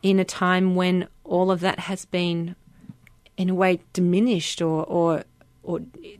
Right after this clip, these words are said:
certainly disrupted, but sometimes devastated. Sometimes just they've lost the tools with which to, um, express themselves artistically. They've lost the energy. They've lost the actual spaces in which they might perform or make work.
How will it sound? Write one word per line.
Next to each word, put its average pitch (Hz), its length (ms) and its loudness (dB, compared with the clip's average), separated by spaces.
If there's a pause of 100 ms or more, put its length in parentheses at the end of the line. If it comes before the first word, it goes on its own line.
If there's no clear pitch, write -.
(220)
certainly 269 420 4
disrupted, 180 580 -2
but 180 120 -4
sometimes 202 480 -2
devastated. - 760 -6
Sometimes 180 560 -4
just - 240 -12 (640)
they've 160 220 2
lost 156 260 0 (200)
the 151 120 -6 (160)
tools 254 480 0
with 233 180 -2
which - 260 -2
to, 190 400 0 (180)
um, 180 380 -2 (260)
express 196 360 0
themselves 185 360 -2
artistically. 180 800 -2 (300)
They've 175 300 -2 (200)
lost 170 400 -2
the 160 260 -2
energy. 196 460 2
They've 170 260 -2
lost - 240 -10
the - 140 -4
actual - 320 -8
spaces 196 500 -2
in 165 140 -4
which - 180 -8
they 156 120 -6
might 156 200 -6
perform 170 420 -2
or 165 100 -2
make 156 280 -6
work. 160 380 -2